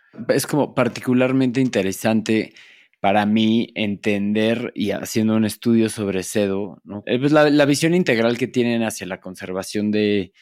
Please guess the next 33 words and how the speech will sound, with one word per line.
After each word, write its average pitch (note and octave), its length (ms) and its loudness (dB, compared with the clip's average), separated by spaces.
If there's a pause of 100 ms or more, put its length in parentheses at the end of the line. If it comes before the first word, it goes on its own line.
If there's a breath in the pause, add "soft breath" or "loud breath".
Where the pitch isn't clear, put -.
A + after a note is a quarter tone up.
(120)
de F#2 100 -6
la G2 100 2
biodiversidad, G#2 720 2
y C3+ 100 4
no B2 160 0
solo A#2+ 240 0
eso, - 260 -4
¿no? - 220 -14 (540 loud breath)
Así B2 200 -2
como D#3+ 340 4
tienen C3+ 420 4
un C3 600 2
enfoque, A2+ 840 0
digamos, G2 600 -2
binacional, F#2+ 840 -2 (180)
como F#2+ 220 -4
entender F#2+ 380 0
a A2 60 2
los F#2+ 260 -4
espacios G2 600 -4
como F#2+ 260 -6
una G2+ 440 -4 (560)
infinita A2 560 0
interconexión G2+ 880 -2
de G#2 80 -2
factores G2 680 -4
que F2 120 -8
no F#2+ 220 -4
puede G2+ 240 2
romper F#2+ 540 -2
una G#2+ 220 2
simple G2+ 380 -8
frontera, F2+ 760 -10